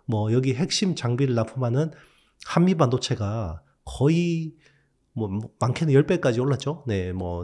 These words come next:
적게는 다섯 배 올랐는데 뭐 에스케이 하이닉스는 뭐 한 두 배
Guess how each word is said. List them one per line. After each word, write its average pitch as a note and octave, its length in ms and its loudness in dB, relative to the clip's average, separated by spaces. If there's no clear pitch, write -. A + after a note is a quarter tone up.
적게는 C3 360 0
다섯 - 240 -4
배 D3 320 -6
올랐는데 A2 680 -2
뭐 F#2+ 340 -4
에스케이 - 220 0
하이닉스는 D3+ 420 2
뭐 F2+ 380 -4
한 F#2+ 360 -2
두 B2+ 120 2
배 A2+ 220 -2